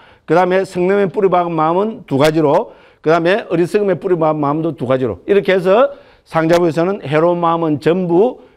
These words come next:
열두 가지로 분류하고 있습니다. 됐죠? 그죠? 그 다음에 이제 유익한 마음들입니다. 자, 유익한 마음에는 당연히 뭡니까?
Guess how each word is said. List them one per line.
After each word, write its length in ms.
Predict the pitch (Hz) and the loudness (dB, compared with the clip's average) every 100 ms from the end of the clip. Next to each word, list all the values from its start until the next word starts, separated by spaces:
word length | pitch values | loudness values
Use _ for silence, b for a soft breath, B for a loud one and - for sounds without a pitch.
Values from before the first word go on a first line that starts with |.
| - | -4
열두 640 | 139 180 220 214 - 170 | 2 2 2 -4 -10 -2
가지로 640 | 160 202 240 240 311 302 - | 0 0 0 0 0 -4 -12
분류하고 1040 | - 135 143 143 139 185 190 214 262 - _ - | -4 -2 0 -2 -2 -2 0 0 -2 -14 _ -4
있습니다. 400 | 139 156 143 117 - | 0 0 0 -4 -4
됐죠? 240 | 175 151 127 | -2 0 -2
그죠? 340 | 117 135 214 B B B | 0 0 0 B B B
그 80 | - | 0
다음에 220 | 165 196 | 2 2
이제 120 | 165 151 | 0 0
유익한 600 | 143 196 196 220 233 233 | 0 -2 -2 -2 0 0
마음들입니다. 800 | 190 180 170 151 147 123 185 214 b b b b | 0 0 0 0 0 2 2 0 b b b b
자, 160 | 160 | -2
유익한 380 | 151 196 202 262 | 0 -2 -2 -2
마음에는 600 | 214 202 214 208 220 214 | 0 0 0 0 -2 -2
당연히 360 | - 147 196 208 | -4 -2 0 2
뭡니까? 500 | 170 165 151 120 | 0 0 -2 -2